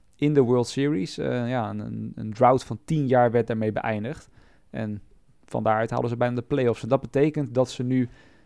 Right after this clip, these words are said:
door willen pakken. En dat kan je ook wel zien. Er zijn wel wat namen weggegaan. Eh, Noah Syndergaard, eh,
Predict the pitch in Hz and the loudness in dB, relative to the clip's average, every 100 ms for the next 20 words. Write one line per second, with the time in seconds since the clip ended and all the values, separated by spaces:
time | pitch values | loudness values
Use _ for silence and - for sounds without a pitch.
0 | _ _ 185 214 151 120 127 117 110 - | _ _ 6 8 6 6 2 2 -8 -12
1 | - 143 156 - 170 165 156 147 139 131 | -12 -10 -10 -2 2 2 2 -2 -2 -4
2 | 127 143 143 139 143 139 131 147 131 139 | -2 0 0 4 4 4 2 -2 0 2
3 | 135 135 135 117 110 110 113 110 110 - | 4 2 -2 -6 -4 -4 -4 -4 -6 -4
4 | 147 123 117 110 - | -2 0 2 2 -2